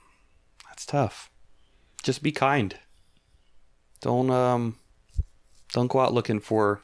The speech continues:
reasons not to be kind. Just be kind. Just be the nice person that, that, you know, you know you are. Unless you're not, but just try to be kind. I mean, if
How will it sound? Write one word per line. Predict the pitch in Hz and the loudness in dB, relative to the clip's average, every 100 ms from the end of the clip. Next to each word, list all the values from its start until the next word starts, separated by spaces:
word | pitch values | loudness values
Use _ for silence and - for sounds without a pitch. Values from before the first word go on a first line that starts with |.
| - - - - | -12 -20 -20 -16
reasons | - 117 110 110 104 | -2 0 0 0 0
not | 107 - | 0 0
to | 104 | -4
be | 95 | -2
kind. | 98 92 92 - | -2 -2 -4 -6
Just | - - | -6 -4
be | 135 | -2
kind. | - 98 90 - _ _ _ _ - - - | 0 0 -2 -8 _ _ _ _ -20 -20 -18
Just | - | 0
be | 165 | 2
the | 165 | 4
nice | 160 | 2
person | 160 156 - | 2 0 0
that, | 135 - - | -2 -2 0
that, | 127 - - _ _ | 0 0 -6 _ _
you | 123 | -4
know, | 120 107 - | 0 -2 -2
you | - | 0
know | 120 | 2
you | 117 98 | 2 2
are. | 90 - _ _ _ - | 0 -2 _ _ _ -4
Unless | - 156 160 | 2 2 4
you're | 135 | 2
not, | 117 95 - _ | 2 0 -4 _
but | 107 110 - | -2 -2 -2
just | - 135 - _ _ _ - | -14 -18 -18 _ _ _ -12
try | - | -4
to | 151 | -2
be | 135 | -2
kind. | 98 95 90 - _ - - - - - - - | -2 -4 -8 -20 _ -20 -20 -20 -20 -20 -16 -4
I | 113 | 0
mean, | 113 107 104 - _ _ _ _ _ - _ - | 2 2 -2 -8 _ _ _ _ _ -20 _ 0
if | 113 104 - - | 0 0 -6 -20